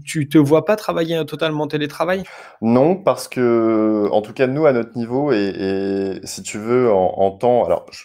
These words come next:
Speaker 2: je raisonne surtout pour l'activité de speaker et pas forcément sur la stratégie, encore que je pense que Raphaël, du coup, mon associé, serait assez d'accord avec moi sur le, sur le principe. Mais pour moi, si tu veux, le maillon de la chaîne que l'on est sur la partie speaker bureau,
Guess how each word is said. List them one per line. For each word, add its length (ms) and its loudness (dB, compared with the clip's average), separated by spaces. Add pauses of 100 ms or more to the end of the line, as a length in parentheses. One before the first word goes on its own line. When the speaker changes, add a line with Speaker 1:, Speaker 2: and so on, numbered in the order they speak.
Speaker 2:
je 260 -16
raisonne 400 -4 (140)
surtout 300 -10
pour 100 0
l'activité 420 -2
de 60 -8
speaker 420 -2
et 60 -4 (180)
pas 80 2
forcément 380 -4
sur 120 -8
la 100 2
stratégie, 460 -4
encore 300 -2
que 240 -4 (380)
je 80 -20
pense 160 -2
que 100 -8
Raphaël, 400 2
du 80 -6
coup, 160 -10
mon 100 -4
associé, 320 -8
serait 200 -4
assez 160 -4
d'accord 260 2
avec 180 0
moi 100 -2
sur 180 -10
le, 100 -2
sur 140 -10
le 120 -2
principe. 360 -8 (420)
Mais 380 4 (180)
pour 160 4
moi, 220 6
si 140 -12
tu 140 -14
veux, 240 4
le 160 0
maillon 260 4
de 60 -6
la 100 2
chaîne 200 -4
que 100 -6
l'on 220 -4
est 80 -2
sur 160 -4
la 80 0
partie 260 -2
speaker 380 -6
bureau, 380 -2